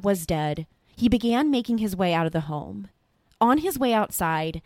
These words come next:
he grabbed Deborah's purse and dumped it on the outside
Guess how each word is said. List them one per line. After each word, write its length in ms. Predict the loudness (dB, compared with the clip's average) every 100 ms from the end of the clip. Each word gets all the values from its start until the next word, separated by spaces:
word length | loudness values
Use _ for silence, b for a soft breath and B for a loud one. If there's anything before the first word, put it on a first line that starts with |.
| -8
he 160 | -6
grabbed 460 | -2 2 2 2 2
Deborah's 400 | 0 2 0 -2
purse 500 | -6 -4 -4 -4 -4
and 240 | -2 0
dumped 360 | 2 0 0 -4
it 120 | -4
on 160 | -2 -4
the 120 | -4
outside 640 | -6 -6 -4 -2 -2 -2